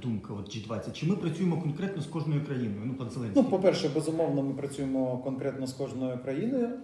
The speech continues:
Speaker 2: Це перше. Двосторонні зустрічі. Президент Зеленський проводить їх достатньо інтенсивно і активно, і достатньо ефектно, я би сказав. Друга складова — це є проукраїнська коаліція, в, в яку входять, е, найбільш потужні з технологічної точки зору країни,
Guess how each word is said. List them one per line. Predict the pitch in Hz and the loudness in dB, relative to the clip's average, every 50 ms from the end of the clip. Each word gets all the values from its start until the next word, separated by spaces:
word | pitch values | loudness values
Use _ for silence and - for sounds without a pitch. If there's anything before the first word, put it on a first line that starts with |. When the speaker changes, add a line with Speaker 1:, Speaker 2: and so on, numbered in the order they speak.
| - - | -12 -14
Speaker 2:
Це | - - 175 | -6 -4 -4
перше. | 175 175 175 165 - - - - 175 175 - - 143 | -2 0 0 0 0 0 -4 -6 -8 -8 -10 -10 -8
Двосторонні | 123 135 139 135 - 143 135 131 127 131 123 | -4 -4 -4 -2 -2 -2 -2 -2 -2 -4 -4
зустрічі. | - 202 196 - 196 180 - 156 139 | -6 -6 -8 -8 -10 -8 -6 -6 -6
Президент | - 135 117 127 120 120 123 120 | -4 -6 -6 -6 -4 -2 -2 -2
Зеленський | 113 123 120 123 123 120 - - 127 - | -2 -2 -2 0 -2 -2 -2 -4 -8 -8
проводить | - 123 120 117 120 117 117 - - | -6 -6 -4 -4 -4 -4 -4 -4 -6
їх | 117 107 | -6 -6
достатньо | 117 113 - 123 120 120 - 120 | -6 -6 -6 -6 -6 -4 -2 -4
інтенсивно | 113 113 123 113 110 - 131 120 113 113 113 113 | -2 -2 -4 -6 -6 -4 -4 -2 -2 0 0 0
і | 117 | -2
активно, | 117 120 - - 202 214 214 196 180 160 147 135 | -2 -4 -4 -4 -4 -2 -2 -2 0 0 0 0
і | 123 120 | 0 0
достатньо | 117 113 110 120 113 - - 123 113 - - 226 | -2 -2 -4 -6 -6 -4 -4 -4 -4 -4 -4 -4
ефектно, | 226 - - 190 185 185 185 160 151 | -4 -2 -2 -4 -4 -2 -4 -6 -4
я | 147 | -4
би | 143 139 139 | -6 -6 -8
сказав. | - - 147 127 139 127 117 117 | -8 -8 -6 -4 -4 -4 -4 -4
Друга | 147 170 180 139 135 | -4 -4 -4 -4 -6
складова — | - - 135 127 123 123 120 120 113 | -6 -6 -6 -6 -4 -4 -2 -2 -4
це | 117 - - 127 | -4 -4 -4 -4
є | 117 120 147 143 | -4 -2 -2 -4
проукраїнська | - - 127 120 113 - 127 123 123 123 - 120 110 | -2 -2 -4 -4 -4 -2 -2 -2 -4 -2 -4 -6 -6
коаліція, | - 120 117 120 151 208 214 - - 160 143 127 123 120 110 | -2 -2 -2 -2 -2 -2 -4 -4 -4 -2 -2 0 0 -2 -2
в, | 104 101 110 113 110 107 107 107 107 110 | -4 -6 -8 -12 -12 -12 -12 -14 -10 -8
в | 113 | -6
яку | 123 123 - 123 | -6 -6 -6 -6
входять, | 113 - - 135 123 120 120 117 120 - - | -8 -6 -6 -4 -2 -2 -2 -4 -4 -4 -4
е, | 117 113 110 | -4 -2 0
найбільш | 120 120 120 117 120 131 120 - | 0 0 0 0 -2 -4 -6 -6
потужні | - - 127 127 - 151 151 139 123 123 117 | -6 -6 -6 -6 -4 -4 -4 -4 -2 -4 -4
з | - | -4
технологічної | - 139 - 143 135 131 123 127 - - - 131 117 - | -6 -6 -4 -2 -2 -2 -2 -4 -6 -6 -6 -6 -4 -4
точки | 123 113 - - 123 | -4 -6 -6 -6 -4
зору | 113 120 117 120 107 | -2 -2 0 -2 -2
країни, | - 123 123 147 202 226 220 | -2 -2 -2 0 0 0 -2